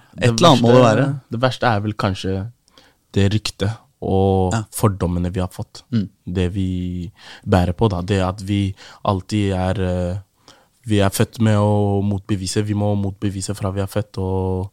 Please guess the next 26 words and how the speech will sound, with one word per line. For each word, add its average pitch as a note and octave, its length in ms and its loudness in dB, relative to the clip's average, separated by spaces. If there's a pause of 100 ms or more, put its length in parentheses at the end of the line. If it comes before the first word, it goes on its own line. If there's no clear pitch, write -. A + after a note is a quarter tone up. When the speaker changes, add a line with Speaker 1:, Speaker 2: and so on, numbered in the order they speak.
(160)
Speaker 1:
vise G#2+ 280 0
alle G2+ 200 4
andre F#2+ 300 -2
at - 380 -14 (340)
vi G2+ 240 -2
er, G2 240 -4
ikke G#2+ 240 -4
er F#2 200 -4
sånn F#2+ 280 -6
og F#2+ 80 -8
sånn F#2+ 260 -6
og F#2 60 -6
sånn. G#2+ 240 -6 (160)
Speaker 2:
Mm. A2 200 2
Speaker 1:
Men, F#2 240 -6
eh, F#2 240 -8 (680)
ja, F#2 140 -4 (680)
det G#2 100 -2
at G2 100 -2
vi G2 240 0
også F#2+ 300 -6
kan G#2 140 -4
være G2+ 180 -2
gode G2 280 -2
gutter. G2 300 -10 (380)
Speaker 2:
Mm. G2+ 160 0